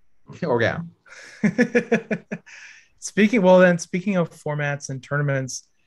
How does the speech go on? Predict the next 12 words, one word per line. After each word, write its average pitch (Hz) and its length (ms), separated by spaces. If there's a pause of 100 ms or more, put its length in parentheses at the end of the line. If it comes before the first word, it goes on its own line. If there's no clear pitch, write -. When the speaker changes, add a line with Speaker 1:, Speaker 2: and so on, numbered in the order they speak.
(320)
Speaker 2:
and 147 140
stuff 147 240
like 139 220
that, 131 360
um, 139 480
rumor 175 280
was 156 420
you're 147 180
planning 139 380
a 131 80
rather 131 400
large 131 880